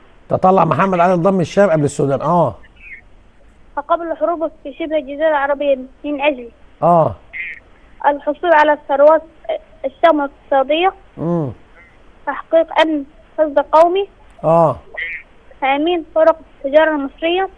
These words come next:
Speaker 1: اه.
Speaker 2: وتوطيد حكمه في مصر.
Speaker 1: تأمين، آه، الأمن القومي.
Speaker 2: طب ليه ما ينفعش التجارة المصرية إن هو بي-، بيأمن الطريق برضه؟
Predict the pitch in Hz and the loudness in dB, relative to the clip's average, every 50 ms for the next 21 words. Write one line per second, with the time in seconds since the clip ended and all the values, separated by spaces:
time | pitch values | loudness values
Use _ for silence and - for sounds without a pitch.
0 | - - - 156 165 160 151 131 104 - - _ - - - - - - - - | -10 -4 0 2 2 2 2 0 -4 -8 -14 _ -16 -14 -12 -12 -12 -14 -18 -20
1 | - - - - 285 294 277 277 349 349 - - - 349 339 - 320 311 302 285 | -20 -20 -4 2 2 2 2 2 -2 -6 -6 -2 0 0 0 0 -2 -4 -4 -4
2 | - 311 302 285 262 - - - - - - _ _ _ - - - - - - | -4 -4 -4 -4 -6 -8 -12 -20 -20 -20 -20 _ _ _ -20 -20 -20 -20 -20 -20
3 | - - - - - - - - - - - - - - - - - 175 175 - | -20 -20 -20 -20 -20 -20 -20 -20 -20 -20 -20 -20 -20 -20 -20 -8 -2 0 0 2
4 | 180 233 262 269 285 269 254 - - - 185 185 175 170 170 156 175 220 233 226 | 4 4 6 6 6 4 4 2 0 -2 -2 0 0 -2 -2 0 2 2 4 4
5 | 202 180 - - 220 226 185 151 135 120 101 82 - - - - - - - _ | 2 2 4 4 4 6 6 4 2 -2 -4 -6 -10 -14 -14 -14 -14 -16 -18 _
6 | _ - - - - - - _ _ - - - _ _ - 294 277 330 415 403 | _ -20 -20 -20 -20 -20 -20 _ _ -20 -20 -20 _ _ 2 4 6 6 6 6
7 | 359 - 330 330 302 320 349 339 339 - - 294 262 269 - - - _ - - | 4 2 -2 -4 -2 0 0 0 0 0 2 2 2 2 0 -8 -20 _ -18 -14
8 | - 262 277 311 311 311 302 277 277 - - - 262 262 - 302 311 320 302 277 | -2 2 4 4 4 4 2 0 -4 -6 -10 -10 -10 -6 -2 0 2 2 2 2
9 | 269 269 277 269 247 262 262 240 262 262 - - 285 285 277 269 262 - - 262 | 2 0 0 0 -2 -2 -4 -2 0 0 0 0 -2 -4 -6 -8 -8 -6 -4 -2
10 | 262 277 269 269 269 254 254 - 285 294 | -2 -2 -2 -2 -4 -4 -4 -6 -10 -10